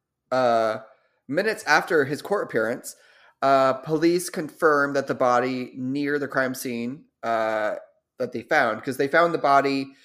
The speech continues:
and they were like, "Oh, okay, we're gonna send it away to confirm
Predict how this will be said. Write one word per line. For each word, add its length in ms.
and 180
they 420
were 200
like, 200
"Oh, 80
okay, 180
we're 120
gonna 120
send 220
it 40
away 200
to 60
confirm 680